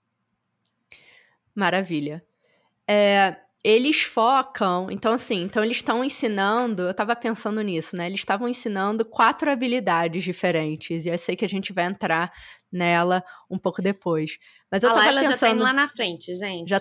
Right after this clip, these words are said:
Speaker 1: sempre
Speaker 2: Ela
Speaker 1: vou
Speaker 2: tá
Speaker 1: lá na
Speaker 2: muito,
Speaker 1: frente.
Speaker 2: ela tá muito acelerada hoje.
Speaker 1: Mas eu tava pensando, por que, por que, por que não?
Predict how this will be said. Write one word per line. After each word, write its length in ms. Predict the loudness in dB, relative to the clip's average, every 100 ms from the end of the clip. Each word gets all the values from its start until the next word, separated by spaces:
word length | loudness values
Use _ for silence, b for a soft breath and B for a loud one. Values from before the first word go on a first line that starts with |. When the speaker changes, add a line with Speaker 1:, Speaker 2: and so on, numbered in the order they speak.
| -2 -8
Speaker 1:
sempre 380 | -2 -2 0 0
Speaker 2:
Ela 80 |
Speaker 1:
vou 80 | 0
Speaker 2:
tá 60 | 2
Speaker 1:
lá 60 |
na 60 | 0
Speaker 2:
muito, 80 | 0
Speaker 1:
frente. 160 | -2
Speaker 2:
ela 80 | -2 -6
tá 60 | -8
muito 200 | -6 -4
acelerada 720 | -2 0 0 0 0 -2 -6
hoje. 380 | -8 -12 -18 -20 _ b b -2
Speaker 1:
Mas 160 | 0
eu 100 | 2
tava 260 | 2 2 2
pensando, 640 | 0 0 2 2 4 2
por 300 | 0 -2 -2
que, 400 | 0 4 6 4 -2
por 160 | -12 -8
que, 300 | -2 -4 -4 _ _
por 180 | -10 -10
que 200 | -6 -4
não? 640 | 0 2 4 4 2 -2